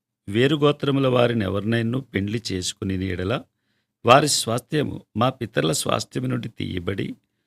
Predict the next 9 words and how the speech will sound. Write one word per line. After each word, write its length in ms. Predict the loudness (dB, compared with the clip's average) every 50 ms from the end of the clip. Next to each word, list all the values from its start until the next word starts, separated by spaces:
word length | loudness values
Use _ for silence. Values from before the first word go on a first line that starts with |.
| _ _ _ _ 4
వారు 260 | 6 6 6 6 4
కలుసుకుని 640 | 2 -2 -2 -2 -2 -2 -4 -4 -2 0 0 0 2
వారి 260 | 2 2 2 2 0
గోత్ర 380 | -2 -2 -4 -4 -4 -4 -6 -6
స్వాస్థ్యంతో 760 | -4 -4 -4 -4 -4 -6 -6 -6 -6 -6 -4 -2 -2 -2
కలుపబడి, 760 | -2 -2 -4 -6 -6 -6 -8 -6 -4 -4 -4 -4 -4 -6 -8 -10 _ _ _ _ _ _ _ _ 0
మాకు 440 | 2 2 2 2 0 -6 -10 -10 -10 _ _ -2 0
వంతు 280 | 0 0 0 -4 -8
చీట్ల 340 | -6 -4 -6 -6 -4 -6 -6